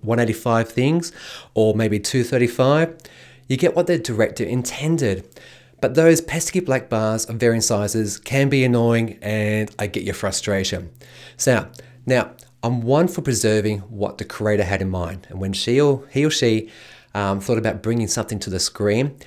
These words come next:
So take a look at this clip from Forrest Gump. First up is the original two thirty-five ratio.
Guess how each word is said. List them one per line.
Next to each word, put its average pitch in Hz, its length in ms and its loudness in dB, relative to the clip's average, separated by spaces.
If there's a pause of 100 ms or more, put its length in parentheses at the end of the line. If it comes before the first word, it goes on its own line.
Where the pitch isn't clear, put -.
(180)
So - 160 -6
take 143 240 -4
a 170 60 2
look 143 200 0
at 139 100 -6
this 120 140 -2
clip - 280 -8
from 110 120 -8
Forrest 104 460 -2
Gump. 85 240 -4 (300)
First 143 340 0
up 151 340 0 (320)
is - 140 -6
the 107 80 0
original 127 380 0
two - 180 0
thirty-five 117 640 -2
ratio. 95 540 -2